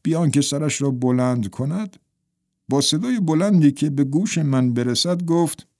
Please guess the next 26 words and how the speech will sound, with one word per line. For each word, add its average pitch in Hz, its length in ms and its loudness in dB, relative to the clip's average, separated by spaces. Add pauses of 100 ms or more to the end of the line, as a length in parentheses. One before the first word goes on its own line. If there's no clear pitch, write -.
(640)
«باید 214 320 -6
گرسنه 185 500 0
باشی 220 340 -2
پسرم، 151 680 -4 (380)
سوپ 175 420 -2
خوبی 202 380 -2
درست 151 420 2
کردم.» 120 560 0 (1200)
و 139 100 0
بعد 165 300 0
داخل 139 420 0
خانه 139 360 -2
شد 160 260 -4
و 151 120 0 (420)
در 156 160 0
را 175 240 -4
برایم 143 480 0
باز 123 380 0
گذاشت. - 560 -12 (1000)
در 214 160 -2
حالی 180 220 2
که 165 140 -2
همچنان 165 460 0
از 160 160 -2
ترس 160 420 -2
می‌لرزیدم، 156 800 0